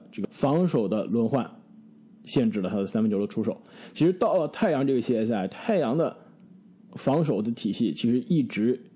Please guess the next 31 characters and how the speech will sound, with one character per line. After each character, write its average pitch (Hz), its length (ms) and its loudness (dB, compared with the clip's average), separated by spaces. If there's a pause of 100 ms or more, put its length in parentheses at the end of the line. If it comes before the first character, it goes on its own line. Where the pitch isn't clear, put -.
(200)
也 127 260 0
是 123 200 0
非 123 140 0
常 110 100 0
的 110 80 2
强， 95 200 -2
而 101 120 0
且 120 140 2 (260)
对 147 140 4
于 147 100 4
对 151 380 2
手 95 240 -2
的 95 100 0
三 123 200 2
分 127 80 2
球 110 100 0
的 117 80 2
限 117 260 0
制 98 140 -2
啊， 92 100 -6 (260)
也 113 180 2
是 117 120 0
非 123 140 2
常 110 160 0
的 110 180 0 (520)
有 117 160 2
效 120 240 -2
的。 - 120 -14 (120)
因 143 200 2
此 143 140 0
我， 110 220 0